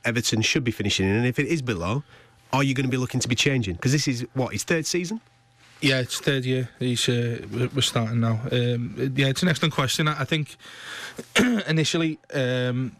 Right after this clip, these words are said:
Speaker 2: you know, you look at those fixtures, first ten games are really, really tough.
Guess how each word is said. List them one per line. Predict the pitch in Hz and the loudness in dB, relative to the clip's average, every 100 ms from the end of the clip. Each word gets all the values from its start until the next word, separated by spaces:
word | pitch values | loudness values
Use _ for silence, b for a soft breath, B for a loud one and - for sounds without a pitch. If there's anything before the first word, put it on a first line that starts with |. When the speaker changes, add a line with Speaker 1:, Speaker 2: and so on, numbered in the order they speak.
| 147 | 0
Speaker 2:
you | |
know, | 135 | 2
you | 127 | 4
look | 131 | 2
at | 135 | 2
those | 131 120 | 0 0
fixtures, | 120 - - 120 | -2 0 2 2
first | - 131 120 | 2 0 0
ten | 127 120 | 0 0
games | 120 117 | 0 2
are | 120 | 2
really, | 113 113 117 120 120 | 2 2 4 4 4
really | 117 117 113 | 2 2 2
tough. | - 113 - | 2 0 0